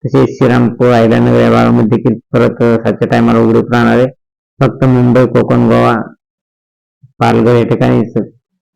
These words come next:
जोरदार ते मुसळधार पाऊस याची शक्यता आहे. तसेच ना-, नाशिक, मनमाड, मालेगाव या भागामध्ये जोरदार पाऊस राहणार आहे. आमच्या चाळीसगाव या ठिकाणी फक्त जोरदार पाऊस राहणार आहे. आणि शेतकरी मित्र, हा पाऊस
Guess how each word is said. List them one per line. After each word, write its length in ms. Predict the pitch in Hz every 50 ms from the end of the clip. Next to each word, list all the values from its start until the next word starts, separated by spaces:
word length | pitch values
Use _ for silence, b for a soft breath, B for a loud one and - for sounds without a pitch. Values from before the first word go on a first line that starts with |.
| 127 113
जोरदार 320 | 120 120 113 110 117 120 113
ते 240 | - - - 123
मुसळधार 460 | 117 117 117 120 - 127 117 107 113 107
पाऊस 260 | - - 113 110 110
याची 220 | 110 110 - -
शक्यता 280 | 107 - 113 107 92 -
आहे. 200 | 117 127 123 120 - _ _ _ _ _ _ _ _ _ _ _ - -
तसेच 280 | 120 127 139 135 135
ना-, 460 | 135 131 127 123 123 - - - 135 131
नाशिक, 400 | 123 120 120 - 143 139 - 139
मनमाड, 460 | 127 127 123 123 123 123 123 123 123
मालेगाव 720 | 123 120 120 120 117 117 123 117 117 123 123 117 113 107 - - _ - -
या 80 | 127
भागामध्ये 500 | 117 123 131 123 123 123 127 120 110 120
जोरदार 360 | 117 107 120 117 110 110 117
पाऊस 320 | - - - 117 113 120 123
राहणार 320 | 117 117 117 117 120 120
आहे. 100 | 127 135 135 135 _ _ _ _ _ _ - 110 113
आमच्या 320 | 120 117 120 120 117 120 117 - - _ _ _ _ _ _ _ _ _ _ _ _ _ _ _ _ _ _ _ _ _ _ _ _ -
चाळीसगाव 380 | 139 127 123 117 107 - 120 117
या 120 | 117 117
ठिकाणी 340 | 117 - - 117 135 131 131
फक्त 320 | 120 123 127 113 110 - 123
जोरदार 360 | 117 110 120 117 110 117 113
पाऊस 300 | - - 117 117 120 120 113
राहणार 220 | 113 113 113 113
आहे. 280 | 117 123 - - - _ _ _ _ _ _ _ _ -
आणि 160 | 127 127 127 -
शेतकरी 320 | - 123 117 - 147 143
मित्र, 160 | 139 131 131
हा 160 | 131 123 127
पाऊस 400 | 123 117 - 139 135 131 120 -